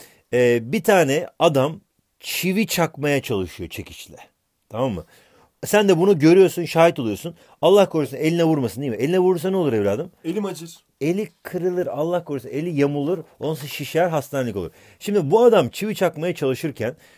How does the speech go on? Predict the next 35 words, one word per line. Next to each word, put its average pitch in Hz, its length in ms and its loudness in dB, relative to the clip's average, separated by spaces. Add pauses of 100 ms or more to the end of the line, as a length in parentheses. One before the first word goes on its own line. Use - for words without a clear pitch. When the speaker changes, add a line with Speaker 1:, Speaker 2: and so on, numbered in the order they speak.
Speaker 1:
şöyle 190 460 6
düşünelim 92 400 -6
Tonguç. 76 540 -14
Bak 104 200 0
şimdi. 78 220 -18 (1400)
Bu 147 200 6
adam, 139 300 2 (420)
e, 113 100 0
ö-, 117 60 -6 (280)
bir 123 240 -16
çivi 208 300 -4
çakmadan 156 480 0
önce 185 420 2
bir 180 40 -2
şey 170 260 6
denesin. 113 400 -2 (400)
Duvara 156 500 6 (520)
iki 165 260 -4
tarafı 220 400 4
da 185 180 6
eşit 151 400 -6
büyüklükte 151 480 -2
olan 185 260 2
bir 156 60 -2
şeyi 151 220 0
çakmaya 110 400 -4
çalışsın. 85 420 -12 (280)
İki 147 180 -6
tarafı 175 260 4
da 165 120 4
bak 147 200 2
on 180 180 2
santimetre 117 560 -4
kare 117 200 0
olan 104 380 -2